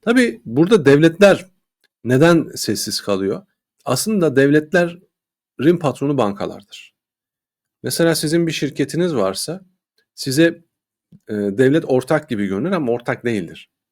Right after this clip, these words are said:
Sizin aslında patronunuzdur. Vergi alır, kar ortağıdır size. Zararınızda,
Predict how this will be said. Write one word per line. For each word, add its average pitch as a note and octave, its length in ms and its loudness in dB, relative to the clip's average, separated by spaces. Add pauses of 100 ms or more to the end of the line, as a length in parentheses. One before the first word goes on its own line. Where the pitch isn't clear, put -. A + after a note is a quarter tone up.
Sizin B2+ 220 -8
aslında D3+ 340 -6
patronunuzdur. G#2 600 -8
Vergi A#2 320 0
alır, E3 380 -2
kar D#3 120 2
ortağıdır F#2+ 480 0
size. - 240 -20 (400)
Zararınızda, B2+ 960 0